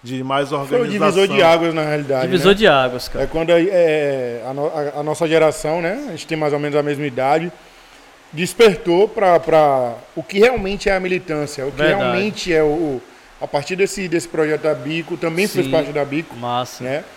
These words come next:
Speaker 2: E foi onde deu aquele estalo, né? Então isso gerou pra gente uma visão diferenciada do que a gente tinha, né?
Speaker 3: É verdade. Esse ano aí, cara, o início dos anos dois mil, acho que vai,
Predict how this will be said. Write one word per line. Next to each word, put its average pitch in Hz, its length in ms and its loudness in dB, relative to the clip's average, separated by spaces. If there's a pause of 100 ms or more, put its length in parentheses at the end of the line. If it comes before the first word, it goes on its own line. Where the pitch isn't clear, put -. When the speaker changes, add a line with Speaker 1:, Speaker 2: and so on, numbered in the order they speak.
(340)
Speaker 2:
E 151 800 -4
foi 175 120 -2
onde 180 180 -2
deu 165 220 2
aquele 185 240 -2
estalo, 139 460 0 (480)
né? 131 280 -12 (840)
Então 156 280 -6
isso 175 200 -4
gerou 185 340 2
pra 165 220 2
gente 165 640 -6 (380)
uma 160 160 -2
visão 170 400 -6
diferenciada 185 640 -4
do 202 80 -6
que - 100 -6
a 190 60 -4
gente 190 180 -10
tinha, 190 320 -6
né? 170 140 -10 (260)
Speaker 3:
É 113 60 -14
verdade. 123 640 -8 (880)
Esse 165 280 -4
ano 175 220 2
aí, 160 140 2
cara, 185 240 6
o 160 40 2
início 240 260 0
dos 220 100 2
anos 226 100 0
dois 180 220 4
mil, 196 520 0
acho 165 200 -2
que 202 60 -4
vai, 208 180 6